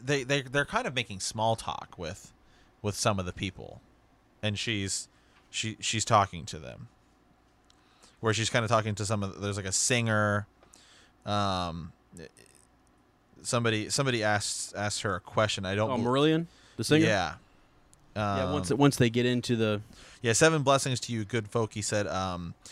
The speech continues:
Speaker 1: an empty wine cup stood on the table before them. "And to you, singer," Catelyn returned. Um, Sir Roderick, you know, calls for some bread and stuff like that, and then, um, they just kinda a-, he, he kinda asks them where they're going, where they've come, what news they've heard.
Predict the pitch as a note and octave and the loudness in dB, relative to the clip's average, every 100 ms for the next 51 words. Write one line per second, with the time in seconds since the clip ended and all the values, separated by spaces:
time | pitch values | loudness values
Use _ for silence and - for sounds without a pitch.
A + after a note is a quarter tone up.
0 | - - - F#2+ A#2 A#2+ A#2 A2 G#2 G2 | -20 -20 -10 -2 -2 0 -2 -2 -2 -2
1 | F#2 F2+ G2+ A2 A2+ A2+ A2 G2 - G#2+ | -6 -6 0 2 4 2 -2 -4 -4 -6
2 | G2+ G#2 F#2 F2+ - C#3+ A#2+ A#2 A2 B2+ | -4 -6 -6 -6 0 2 2 0 -2 -2
3 | B2 A#2 C3+ B2+ - F2 E2+ F2+ - F2 | -2 -2 0 0 -2 -6 -6 -8 -6 -8
4 | D#2 E2 - F#2+ F#2+ F#2+ - - - - | -8 -10 -6 -4 -4 -6 -10 -20 -20 -20
5 | - F2+ F2 E2+ F2+ - G#2+ G#2 G#2 G2 | -10 -4 -4 -4 -4 0 4 4 4 0
6 | - - A#2+ G#2+ F#2+ G2+ G2 - F#2+ E2+ | -4 -10 -6 -4 -2 -2 -2 -4 -10 -8
7 | F#2 B2+ C3 B2 A#2 A2 G2+ G2 G2 G2 | -2 4 6 6 4 2 -2 -8 -8 -4
8 | F#2+ F#2+ E2+ F#2 F#2 G2+ - - - - | -2 -2 -4 -6 -8 -10 -16 -20 -20 -20
9 | _ F#2 F#2 E2+ D#2 D2+ - - _ _ | _ -6 -4 -4 -8 -12 -16 -20 _ _
10 | _ _ _ _ _ A2+ G#2 - A2 G2+ | _ _ _ _ _ -4 -4 -2 -2 0
11 | G#2 G#2+ - A2+ C3 B2 A2 C3+ C#3+ A#2 | 0 -2 -4 -2 0 0 -2 -2 0 2
12 | A2 A2+ - A2 G2+ G#2 G2+ F#2+ F#2 G2 | 0 -2 -2 -2 -2 -2 -2 -2 -4 -2
13 | D3 C#3+ C3+ C3 B2 A#2+ A2+ G#2 F#2+ F2 | 0 2 2 0 0 -2 -2 -4 -4 -8
14 | - C3+ B2+ A#2+ G#2+ E2 G#2+ C3+ B2+ A2+ | -4 0 2 2 -2 -4 -4 -2 -2 -4
15 | G#2+ - G#2 G2+ G2 G2+ | -6 -2 -2 0 -2 -4